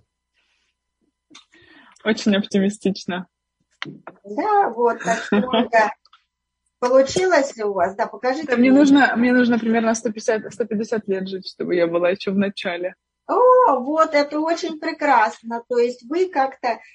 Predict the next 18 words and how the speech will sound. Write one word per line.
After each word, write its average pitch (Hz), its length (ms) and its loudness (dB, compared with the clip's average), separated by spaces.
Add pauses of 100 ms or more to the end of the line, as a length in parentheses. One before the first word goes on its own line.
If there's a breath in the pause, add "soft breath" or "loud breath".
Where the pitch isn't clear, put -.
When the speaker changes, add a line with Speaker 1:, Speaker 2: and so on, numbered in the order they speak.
(160 loud breath)
Speaker 2:
я 247 200 0
так 247 220 -2
понимаю, 247 680 0
разделили 247 680 -4
эту 240 200 0
линейку 247 640 -4
на 226 500 -2
четыре 320 500 0
части, 185 480 -4
да, 240 200 2
и 208 180 2
вот 208 180 -4
одна 247 280 -4
четвертая - 540 -6
у 185 60 -4
вас 170 220 -4
там 180 160 -6
отмечена? - 560 -14